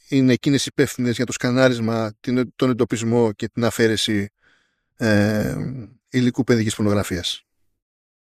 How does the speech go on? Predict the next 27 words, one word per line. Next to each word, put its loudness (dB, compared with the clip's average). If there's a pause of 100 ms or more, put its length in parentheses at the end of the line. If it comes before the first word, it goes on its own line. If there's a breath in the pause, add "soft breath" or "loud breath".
(500)
Άρα 4
σου -4
λέει, 0
κα-, -4
ε, -2
πήραμε 2
χαμπάρι 2
ότι 0
δεν 0
θα 0
μας -2
περάσει 0
ποτέ -4
αυτό 0
το -8
πράγμα. 0 (2000)
Οπότε 0 (140)
δεν 0
θα 0
μπούμε 0
σε -6
αυτή -4
τη 2
διαδικασία -2
να 0
λέμε 0
πάλι, 0